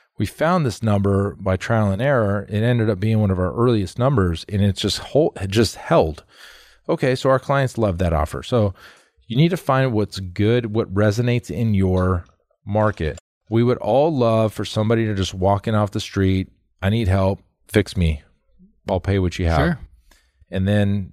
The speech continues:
Speaker 1: then you've got the other side of the coin, which is, "I gotta run the six-week free challenge play and then try to gimmick people into the gym."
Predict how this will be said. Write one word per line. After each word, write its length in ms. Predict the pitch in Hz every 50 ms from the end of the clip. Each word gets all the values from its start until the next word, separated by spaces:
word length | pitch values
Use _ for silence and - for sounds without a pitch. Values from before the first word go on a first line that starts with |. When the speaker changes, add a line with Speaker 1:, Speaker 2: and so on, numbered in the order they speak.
| - -
Speaker 1:
then 200 | 101 95 95 95
you've 140 | 95 90 -
got 200 | 98 92 90 -
the 120 | 101 101
other 160 | 117 120 110
side 240 | 95 - 101 98 92
of 60 | 90
the 80 | 87 85
coin, 520 | - - 92 87 85 87 98 104 104 90
which 200 | 80 87 - -
is, 180 | 87 87 82 -
"I 120 | 71 87
gotta 160 | 90 92 92
run 180 | 95 92 90 90
the 60 | 85
six-week 440 | 82 - - 98 - - - 90 80
free 240 | - - - 92 85
challenge 720 | - - - - - 101 107 110 117 117 110 95 - -
play 500 | - - 92 90 87 87 87 87 87 73 -
and 120 | 95 85
then 60 | 80
try 160 | 78 - 98
to 80 | 95 87
gimmick 380 | 78 80 95 101 104 92 - -
people 320 | - 95 85 - 87 82
into 260 | - 101 92 82 82
the 100 | 80 82
gym." 440 | 78 82 95 107 107 104 101 95